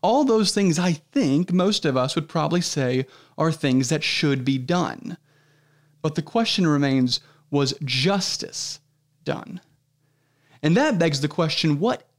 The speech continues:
is justice? What does justice look like? And in a broken world, the world that we live in, is justice even possible?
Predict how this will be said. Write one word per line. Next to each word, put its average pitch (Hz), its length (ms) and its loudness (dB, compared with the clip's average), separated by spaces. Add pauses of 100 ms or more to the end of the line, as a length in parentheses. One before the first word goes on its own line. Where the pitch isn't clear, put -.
is 151 580 0 (180)
justice? - 840 -6 (540)
What 226 180 2
does 240 180 4
justice 185 580 0 (100)
look 156 320 -2
like? - 420 -10 (680)
And 180 120 2
in 233 120 4
a 254 40 4
broken 202 440 2
world, 151 360 2
the 147 80 2
world 156 240 2
that 139 80 2
we 151 240 2
live 85 300 0
in, 160 380 -2 (100)
is 170 240 2
justice 185 680 -2
even 156 360 0
possible? - 760 -6